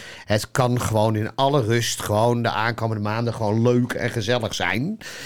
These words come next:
En als het dan nog steeds goed voelt, dan kan je een avondje eens een keer zeggen: 'Goh, hoe zie jij de rest van je leven?'" Nogmaals, mocht je die persoon zien en ik denk dat je hem misschien van het weekend treft,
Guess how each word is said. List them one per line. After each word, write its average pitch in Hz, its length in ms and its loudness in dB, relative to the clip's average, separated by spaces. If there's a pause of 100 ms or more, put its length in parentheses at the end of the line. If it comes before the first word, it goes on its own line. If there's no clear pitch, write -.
(180)
En 117 200 0
als 117 220 0
het 98 140 -6
dan 156 200 2
nog 196 200 4
steeds 160 280 2
goed 135 200 4
voelt, 127 400 2
dan 147 520 0
kan 160 220 4
je 147 200 4
een 135 160 0
avondje 127 520 0
eens 110 140 0
een - 60 -12
keer 113 200 0
zeggen: 110 320 -2
'Goh, 113 360 2 (340)
hoe 123 160 4
zie 120 120 4
jij 113 220 6
de 113 100 2
rest 110 240 2
van 107 140 0
je 101 120 4
leven?'" 78 500 -4 (220)
Nogmaals, 127 600 0 (520)
mocht 127 280 0
je 143 80 4
die 127 200 0
persoon 117 360 2
zien 143 220 4
en 127 120 2
ik 120 180 -6
denk 147 280 2
dat 135 180 2
je 131 60 0
hem 123 100 2
misschien 123 260 0
van 123 140 0
het 113 120 0
weekend 117 320 0
treft, 120 440 -2